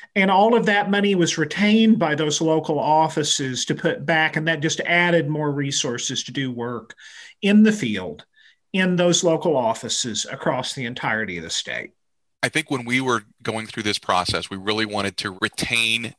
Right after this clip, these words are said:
Speaker 2: the benefits of the grassroots local connections, but also then the best of both worlds, get the, get the cost benefits from the scalability of a statewide organization. And again, we've been able to do that in a lot of areas. Now, again,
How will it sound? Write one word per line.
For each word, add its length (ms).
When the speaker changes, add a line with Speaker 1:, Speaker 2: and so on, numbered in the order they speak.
Speaker 2:
the 160
benefits 640
of 80
the 80
grassroots 720
local 460
connections, 640
but 460
also 460
then 180
the 80
best 240
of 60
both 180
worlds, 400
get 260
the, 100
get 220
the 140
cost 460
benefits 520
from 220
the 80
scalability 840
of 80
a 40
statewide 500
organization. 800
And 540
again, 460
we've 160
been 100
able 180
to 80
do 300
that 380
in 100
a 40
lot 220
of 80
areas. 320
Now, 160
again, 360